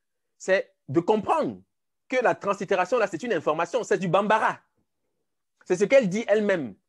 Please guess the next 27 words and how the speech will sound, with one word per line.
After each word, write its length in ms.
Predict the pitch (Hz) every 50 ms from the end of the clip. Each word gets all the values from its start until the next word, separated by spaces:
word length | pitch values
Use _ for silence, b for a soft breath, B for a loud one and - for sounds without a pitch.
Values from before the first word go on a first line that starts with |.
| _ _ -
quand 200 | 208 220 214 -
elle 200 | 196 185 180 -
s'annonce 480 | - - 160 156 175 196 202 208 160 160
dans 140 | 143 139
l'univers. 560 | 139 139 143 151 147 139 147 143 123 101 85 _ _ -
Nsegenna, 560 | 214 247 240 240 190 165 175 175 170 165 156
je 100 | 127 151
suis 280 | 147 - - 202 180 160
épuisée. 460 | 147 147 156 156 147 147 156 135 - _ -
C'est 100 | - 185
ce 80 | 208
qui 120 | 208 202 294
est 120 | 285 -
écrit 260 | 359 - - - 226
ici 440 | 196 156 - - 214 233 302 - _ _ _ _ _ _ -
de 100 | 123 156
manière, 360 | 165 160 175 196 214 220 185
euh, 360 | 160 143 139 131 123 120 120
phonétique. 520 | 117 - 175 160 160 156 - 208 - _ - _ _ _ _ _ _ _ _ _ _
Ça, 240 | - - 294 262 220
je 100 | 175 151
veux 160 | 135 190 214
au 100 | 202 170
moins 220 | 156 160 208 233
que 100 | 226 214
vous 200 | 185 180 180 156
ayez 400 | 151 143 160 196 214 - - _